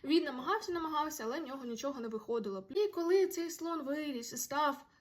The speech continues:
здоров'якою, таким здоровенним слоном, який міг цей ціпок просто, ну,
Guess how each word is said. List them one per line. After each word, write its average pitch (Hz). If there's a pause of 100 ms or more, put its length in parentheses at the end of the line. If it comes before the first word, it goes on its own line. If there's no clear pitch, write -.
здоров'якою, 277
таким 226
здоровенним 302
слоном, 254
який 277 (340)
міг 311
цей 302
ціпок 277
просто, 247
ну, 208